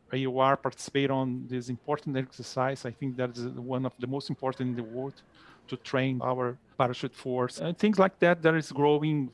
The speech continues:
And my position here is another example. When on earth we could thinking to have a flag officer in, uh,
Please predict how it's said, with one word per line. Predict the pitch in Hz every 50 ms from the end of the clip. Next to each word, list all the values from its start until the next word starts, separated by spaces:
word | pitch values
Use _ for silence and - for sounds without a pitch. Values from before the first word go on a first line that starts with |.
| 120 127 135
And | 143 165 175 180 _ -
my | 208 226 226
position | - - 190 170 180 185 - - 165 143
here | 131 139 139 135 127
is | 123 139
another | 143 131 127 131 120 127
example. | 120 - _ - - 120 120 - - - 135 131
When | 139 151 170 175
on | 180 170 156
earth | 156 156 156 160 160 - - -
we | 147 147 147 143 135
could | _ - 151 143 131 - _ _ _ _ _ _ _ _ _ _ _ _ _ -
thinking | - 156 151 147 143 - - 143 135 - _ -
to | - 135
have | 147 151 117 143 135 147
a | 139
flag | - - 151 139 139 135
officer | 131 135 131 - - - 135 131
in, | 135 139 131 127 127 127
uh, | 131 127 120 117 117 113 113